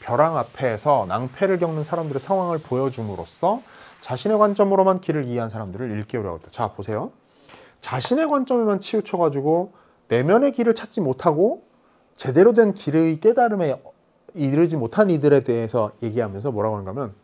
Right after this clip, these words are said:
자, "벼랑 앞에서 낭패를 겪게 만들어, 길이." 오케이?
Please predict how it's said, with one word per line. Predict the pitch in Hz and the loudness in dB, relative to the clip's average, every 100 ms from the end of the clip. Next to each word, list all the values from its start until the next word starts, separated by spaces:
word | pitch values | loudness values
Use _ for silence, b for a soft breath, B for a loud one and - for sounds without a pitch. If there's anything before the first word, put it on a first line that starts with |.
| _ | _
자, | - 104 185 b b b b b b b b b _ | -6 -6 -6 b b b b b b b b b _
"벼랑 | - - 127 196 233 | -12 -2 2 2 2
앞에서 | 185 - 180 180 | -4 -4 -2 -2
낭패를 | 139 98 131 - 285 277 247 190 147 _ _ _ - | -2 -4 -6 -4 -2 2 2 0 -4 _ _ _ -8
겪게 | - - - 214 | -8 -2 6 6
만들어, | 131 123 123 139 | 6 2 2 2
길이." | 120 123 110 87 _ _ _ _ _ _ _ _ _ _ _ _ _ | 2 -2 -6 -6 _ _ _ _ _ _ _ _ _ _ _ _ _
오케이? | 131 - 247 | -6 2 2